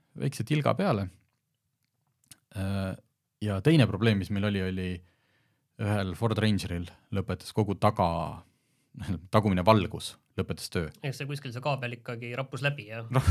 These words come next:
Speaker 1: no ilmselt jah, sest see pärast sinna alla ronisime, ikka päris mädad olid need kaablid, et noh, ei, ei tuled, ei suunatuled, ei pidurituled, mitte midagi.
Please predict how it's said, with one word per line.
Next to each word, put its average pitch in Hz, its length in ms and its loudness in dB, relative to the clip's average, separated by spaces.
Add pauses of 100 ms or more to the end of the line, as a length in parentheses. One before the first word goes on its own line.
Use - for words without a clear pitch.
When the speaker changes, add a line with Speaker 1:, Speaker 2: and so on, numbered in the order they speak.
Speaker 1:
no 131 80 4
ilmselt 160 400 6
jah, 123 160 10
sest - 160 -2
see 101 200 6
pärast 98 360 0
sinna 95 160 0
alla 98 160 0
ronisime, 87 400 -2
ikka - 80 -12
päris 92 240 -4
mädad 90 320 2
olid 82 160 -4
need 85 160 -10
kaablid, 82 400 -4
et - 160 -12
noh, 95 160 0
ei, 113 80 4
ei 110 160 2
tuled, 143 480 6
ei 95 80 0
suunatuled, 113 720 2
ei 92 280 -2
pidurituled, 98 600 0
mitte 98 240 -4
midagi. 90 320 -4